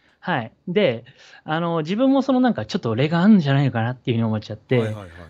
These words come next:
Speaker 1: で、それを応用した感じで、
Speaker 2: はい。
Speaker 1: まあ、よく通る道だったんで、
Speaker 2: はい。
Speaker 1: あの、いよ-、自分のお家じゃなくて、今その怖い場所に自分がおることを想像して、
Speaker 2: うん。はい。
Speaker 1: あの、見たんですよね。
Speaker 2: はい。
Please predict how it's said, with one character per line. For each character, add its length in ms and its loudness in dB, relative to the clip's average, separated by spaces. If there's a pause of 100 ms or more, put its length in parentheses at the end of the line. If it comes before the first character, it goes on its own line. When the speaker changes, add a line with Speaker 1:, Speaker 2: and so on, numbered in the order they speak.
Speaker 1:
で、 240 4
そ 180 0
れ 180 6
を 160 4
応 80 4
用 140 4
し 100 -6
た 80 -2
感 240 -2
じ 140 -8
で、 300 0
Speaker 2:
は 80 -12
い。 20 -12
Speaker 1:
ま 120 -16
あ、 60 2
よ 140 4
く 100 2
通 160 4
る 100 2
道 200 -2
だ 80 2
っ 80 -8
た 120 -8
ん 120 -6
で、 220 -2
Speaker 2:
は 100 -8
い。 60 -14 (280)
Speaker 1:
あ 120 -2
の、 240 -2
い 120 -2
よ-、 120 -4 (140)
自 180 -2
分 180 2
の 140 2
お 40 0
家 200 -2
じ 80 2
ゃ 40 4
な 100 2
く 80 -14
て、 380 0
今 280 6
そ 200 0
の 160 4
怖 380 0
い 60 -4
場 120 -2
所 140 -4
に 60 2
自 200 -2
分 180 2
が 120 2
お 140 0
る 100 0
こ 140 -2
と 180 4
を 60 2
想 260 2
像 180 0
し 120 -8
て、 340 2
Speaker 2:
う 20 -8
ん。 40 -10
は 60 -12
い。 40 -16 (260)
Speaker 1:
あ 120 2
の、 400 0 (180)
見 100 2
た 100 -2
ん 40 -8
で 60 -14
す 60 -18
よ 60 -8
ね。 180 -8
Speaker 2:
は 120 -14
い。 20 -16